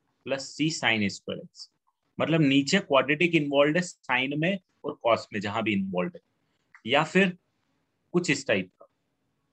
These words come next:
d of x, जैसे यहाँ पे, अ, sin square आएगा, यहाँ पे मैंने गलत लिख दिया, ये sin square आएगा, या फिर D X upon में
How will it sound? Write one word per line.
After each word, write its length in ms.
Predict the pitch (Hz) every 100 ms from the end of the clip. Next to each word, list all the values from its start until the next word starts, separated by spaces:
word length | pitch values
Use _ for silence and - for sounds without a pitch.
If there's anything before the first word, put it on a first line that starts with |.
| _ _ _ _ _ _ _ _ _ _ _ _ _ _ _ _ _ _ _ _ _ -
d 240 | 95 127 151
of 180 | 165 151
x, 220 | 151 - - _ _ _ _ _ _ _ _ _ _ _ -
जैसे 220 | 139 170
यहाँ 280 | 147 127 143
पे, 140 | 151
अ, 300 | - 120 113 110
sin 300 | - 117 117
square 300 | 107 - 107 98
आएगा, 240 | 95 95
यहाँ 180 | 95 90
पे 160 | - 95
मैंने 160 | 185 185
गलत 160 | 185 _ _
लिख 80 | 180
दिया, 260 | _ 92 _ 98
ये 120 | -
sin 320 | - 107 104 98
square 260 | - 101 95
आएगा, 240 | - 90 - _ _ _ _ _ _ _ _ _ _ _ _ _ _ _ _ _ _ _ _ _ _ _ _ _ _ _ _ _ _ _ _ _ _ _ _ _ -
या 160 | 127 139
फिर 160 | 180 165
D 200 | 127 160
X 180 | 185 151
upon 300 | 147 147 151
में 220 | 170 180